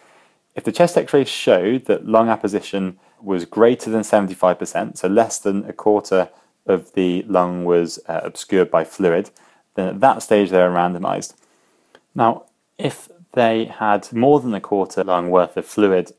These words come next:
on the chest X-ray, then they were excluded.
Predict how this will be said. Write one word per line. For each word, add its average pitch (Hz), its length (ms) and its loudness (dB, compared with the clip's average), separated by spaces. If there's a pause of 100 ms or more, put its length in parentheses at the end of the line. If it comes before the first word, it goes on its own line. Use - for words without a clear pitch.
on 85 120 -10
the 78 80 -12
chest - 300 -2
X-ray, 98 400 -6 (580)
then 92 380 2 (140)
they 90 240 0
were 87 300 -2 (180)
excluded. - 840 -10